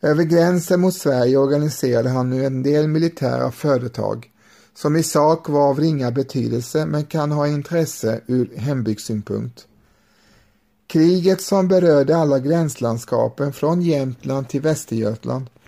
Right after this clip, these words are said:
kallas i historieskrivningen för Hannibalfejden till hans ära.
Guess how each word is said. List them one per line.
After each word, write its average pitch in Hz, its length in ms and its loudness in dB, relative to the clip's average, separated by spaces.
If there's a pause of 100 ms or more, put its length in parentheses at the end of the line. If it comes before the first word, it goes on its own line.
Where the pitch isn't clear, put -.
(420)
kallas 160 540 2
i 151 200 2
historieskrivningen 131 1200 0
för 135 140 -4
Hannibalfejden 113 1000 -2
till 123 200 -4
hans 113 320 -4
ära. 123 440 -4